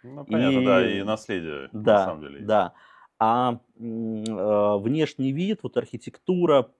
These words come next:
Speaker 2: принципы работы информационных систем, они повторяют системы другие. Ну, потому что как бы нужно на, на чем-то основываться. А, если говорить про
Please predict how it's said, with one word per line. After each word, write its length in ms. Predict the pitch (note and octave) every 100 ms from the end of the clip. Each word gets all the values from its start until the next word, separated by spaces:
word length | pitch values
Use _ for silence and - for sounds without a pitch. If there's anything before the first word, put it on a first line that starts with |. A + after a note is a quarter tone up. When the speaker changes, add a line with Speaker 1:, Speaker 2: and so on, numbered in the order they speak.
| _ _
Speaker 2:
принципы 520 | C3+ D3+ C3+ B2 A2+
работы 540 | A2 A2+ C#3+ B2 F#2+ - _ _ _ _ _
информационных 1000 | A2+ - A#2+ B2 - G3 B3 C#3+ - _ _ _ _ _
систем, 520 | B2+ - B2 F#2 G#2 _ _
они 340 | G2 C3+ G#3+
повторяют 1080 | - - C#3+ C3+ - C3+ F3+ G3+ D3 - _ _
системы 480 | C#3 - E3+ E3
другие. 540 | A#2+ A#2+ A#2 A#2+ A2+ - _ _
Ну, 160 | D3+ - _ _ _
потому 320 | D3 - B2
что 160 | D#3 A2+
как 160 | A2+ G2+
бы 60 |
нужно 240 | C#3+ C3+ A2+
на, 500 | A2 A2 A2+ A2 -
на 260 | A2+ G#2+ A2+
чем-то 300 | - A2+ G#2+
основываться. 580 | - A2 F2+ - - _ _ _ _ _ _ _ _ _
А, 240 | G#2+ G2+ - _ _ _ _ _
если 260 | C3+ D#3+ C#3+
говорить 440 | B2 B2+ E3+ -
про 300 | C3+ C#3+ C#3